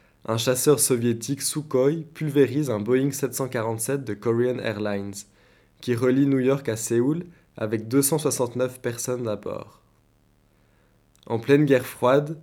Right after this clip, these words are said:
l'avion avait accidentellement dévié de sa route et avait pénétré de nuit dans l'espace aérien soviétique, au-dessus d'installations militaires stratégiques. Le Kremlin expliquera avoir confondu l'avion civil avec un appareil d'espionnage.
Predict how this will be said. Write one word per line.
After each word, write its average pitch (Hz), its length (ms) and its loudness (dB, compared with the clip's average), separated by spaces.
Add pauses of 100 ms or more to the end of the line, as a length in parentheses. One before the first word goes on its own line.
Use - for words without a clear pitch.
(360)
l'avion 123 400 4
avait 120 220 4
accidentellement 123 760 -2
dévié 120 300 2
de 120 100 0
sa 107 220 -2
route 123 320 -6
et 110 80 0
avait 104 200 -2
pénétré 127 540 -2
de 113 160 -2
nuit 117 300 -4 (300)
dans 101 100 -4
l'espace 113 460 0
aérien 117 340 2
soviétique, 117 840 -6 (260)
au-dessus 117 400 -4
d'installations 117 600 -2
militaires 117 460 -4
stratégiques. 104 880 -10 (1500)
Le 113 120 -2
Kremlin 135 380 2
expliquera 135 540 0
avoir 110 220 2
confondu 123 460 -2
l'avion 107 300 0
civil 127 480 -4
avec 107 260 -2
un 104 120 -2
appareil 117 460 0
d'espionnage. 101 880 -6